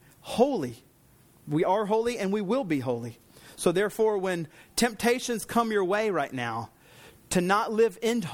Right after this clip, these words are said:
his holiness, rem-, realize this. Nothing in this world, however tempting it is, compares with Christ. Nothing in this world,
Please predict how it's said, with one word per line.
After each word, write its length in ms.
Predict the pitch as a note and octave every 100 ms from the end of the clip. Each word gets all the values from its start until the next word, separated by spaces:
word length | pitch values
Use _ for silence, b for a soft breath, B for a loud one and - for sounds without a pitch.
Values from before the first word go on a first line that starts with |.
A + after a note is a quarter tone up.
| E3
his 200 | D3 -
holiness, 420 | G3 D3+ B2+ -
rem-, 160 | D#3+ D#3+
realize 400 | F3 G#3 D3 B2
this. 280 | B2 - - B B B
Nothing 720 | C#3+ D#3 G#3 - B3+ B3 B3+ - b b -
in 220 | G#3 A3
this 260 | G3 G#3 D#3+
world, 540 | D3 G#3 F#3 C3 A#2
however 500 | - - F#3+ G#3+ A#3+
tempting 440 | - C4+ A#3 A#3 G#3
it 100 | G3+
is, 400 | D3+ A#2 - - B B B B
compares 400 | D#3 D3 C#3+ B2+
with 140 | B2+
Christ. 460 | - A2+ - - - _ _ _ _ _ _ b b b b -
Nothing 640 | D3+ G#3 G#3 D3 A#2+ B2+
in 160 | C#3+ D3
this 180 | C#3+
world, 400 | D3+ C#3 A2+ G#2